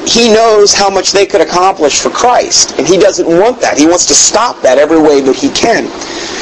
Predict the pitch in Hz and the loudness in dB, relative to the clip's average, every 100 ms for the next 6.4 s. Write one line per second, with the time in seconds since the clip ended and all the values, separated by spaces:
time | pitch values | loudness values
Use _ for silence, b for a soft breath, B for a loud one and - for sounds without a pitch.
0 | B 165 - - - - 151 170 180 202 | B -14 -14 -14 -14 -6 -4 -2 0 0
1 | 190 - 180 156 156 160 156 165 156 147 | 0 0 0 0 2 2 2 2 0 0
2 | 175 180 160 - 131 123 131 143 143 143 | -2 -2 -2 -2 -4 -2 0 2 0 0
3 | 156 - 139 123 - - 135 143 123 110 | -2 0 -2 -2 -12 -8 0 0 2 -2
4 | - - - - - - - - - - | -6 -12 -14 -14 -14 -14 -14 -14 -16 -14
5 | - - - - - 185 180 139 175 226 | -14 -10 -4 -2 0 0 -2 -2 0 0
6 | 120 - 127 95 | 0 -2 -4 -4